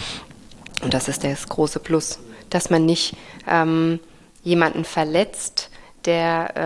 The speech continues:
eine Generation vorher das sehr erfolgreich gemacht hat und auch toll aufgebaut hat, aber vielleicht verletzt, weil man sich für einen anderen Weg entschieden hat,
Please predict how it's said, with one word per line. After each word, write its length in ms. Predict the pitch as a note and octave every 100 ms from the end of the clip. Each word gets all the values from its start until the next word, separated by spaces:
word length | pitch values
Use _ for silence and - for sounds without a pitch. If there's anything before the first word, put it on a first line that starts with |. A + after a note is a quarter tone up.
| E3 D#3+
eine 160 | E3 E3
Generation 880 | E3 E3 E3 E3 - E3+ E3+ F3+ F#3
vorher 360 | - F3+ F3+ F3
das 140 | -
sehr 120 | F3
erfolgreich 640 | E3+ E3+ F#3+ B3 - F#3+ -
gemacht 400 | E3+ E3 E3 -
hat 160 | E3 F3
und 140 | E3
auch 160 | E3 E3
toll 200 | - E3
aufgebaut 640 | F#3 G#3+ F#3 E3+ D#3+ E3
hat, 180 | G#3 A3 - - - -
aber 220 | F3+ E3+
vielleicht 360 | E3 E3+ E3 E3
verletzt, 500 | - D#3+ F#3 - -
weil 120 | E3+
man 140 | E3 D#3+
sich 200 | E3+ -
für 120 | E3+
einen 120 | E3
anderen 400 | D#3+ E3 D#3+ D#3+
Weg 220 | F#3 G#3
entschieden 520 | E3+ F3+ - D3+ D3+ E3
hat, 260 | G#3 -